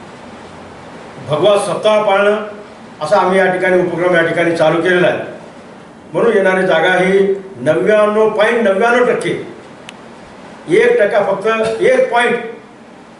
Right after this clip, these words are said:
राजकारणामध्ये एका पॉइंटनं काही होऊ शकते, पण नव्याण्णव टक्के, नव्याण्णव पॉइंट सदरील ही जागा शिवसेना उद्धव बाळासाहेब ठाकरे पक्षाला सोडण्याची विनंती केल्यानुसार ती सुटण्याची शक्यता नाही,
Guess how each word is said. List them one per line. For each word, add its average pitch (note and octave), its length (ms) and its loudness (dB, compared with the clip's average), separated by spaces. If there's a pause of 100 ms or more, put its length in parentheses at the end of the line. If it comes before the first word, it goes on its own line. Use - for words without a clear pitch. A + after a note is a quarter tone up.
(440)
राजकारणामध्ये G3+ 600 2
एका G3+ 200 4
पॉइंटनं G3+ 340 2
काही F#3 280 2
होऊ A3 140 4
शकते, F#3 340 -2 (260)
पण - 120 -8
नव्याण्णव G#3 680 2 (380)
टक्के, A3+ 600 2 (100)
नव्याण्णव A3+ 420 2
पॉइंट A3+ 440 0 (360)
सदरील F3+ 320 2
ही F#3 160 2
जागा F3 500 2 (220)
शिवसेना E3 480 0
उद्धव E3 340 2
बाळासाहेब D3 360 2
ठाकरे C#3+ 260 -4
पक्षाला D3+ 380 -2
सोडण्याची D3 360 -4
विनंती D3+ 360 -4
केल्यानुसार D3+ 500 0 (420)
ती D3+ 60 -4
सुटण्याची D#3+ 500 -2
शक्यता F3 480 -2
नाही, F#3+ 280 0